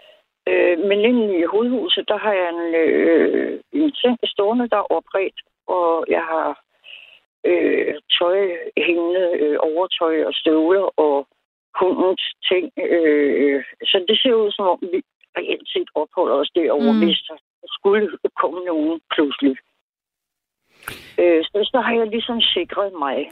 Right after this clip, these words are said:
Speaker 2: Ja.
Speaker 1: Og det er det, jeg vil fortælle andre, at man kan ikke bare lovligt bo, øh, i en campingvogn, øh, uanset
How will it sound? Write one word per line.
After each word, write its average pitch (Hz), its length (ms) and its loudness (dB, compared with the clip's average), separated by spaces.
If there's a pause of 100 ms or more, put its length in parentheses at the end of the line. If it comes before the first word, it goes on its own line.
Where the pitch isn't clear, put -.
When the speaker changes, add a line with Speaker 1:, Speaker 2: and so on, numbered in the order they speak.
(100)
Speaker 2:
Ja. 240 380 0
Speaker 1:
Og 185 140 -12
det 226 60 -8 (120)
er 226 60 0
det, 220 100 2
jeg 208 120 2
vil 208 160 0 (300)
fortælle 202 420 -4
andre, 165 420 -2
at 175 120 -4
man 175 120 -4
kan 208 140 -2
ikke 214 180 -4
bare 190 280 0 (600)
lovligt 185 540 -2
bo, 180 200 2 (760)
øh, 175 220 4
i 185 60 2
en 175 240 2
campingvogn, 156 520 2 (260)
øh, 151 480 4
uanset 175 400 0